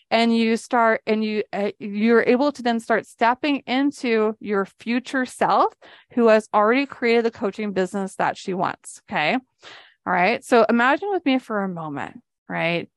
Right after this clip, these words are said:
You are there now. You have created the coaching business that you want. Okay. Imagine with me, right? You are there now. She does not have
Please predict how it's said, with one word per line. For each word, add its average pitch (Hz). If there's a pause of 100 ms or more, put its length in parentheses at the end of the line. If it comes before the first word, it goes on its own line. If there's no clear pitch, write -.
(340)
You 220
are 233
there 180
now. 165
You 208
have 190
created 214
the 277
coaching 262
business 311
that 185
you 196
want. 170 (380)
Okay. 175
Imagine 220
with 214
me, -
right? -
You 190
are 247
there 196
now. 165 (540)
She 277
does 226
not 233
have 226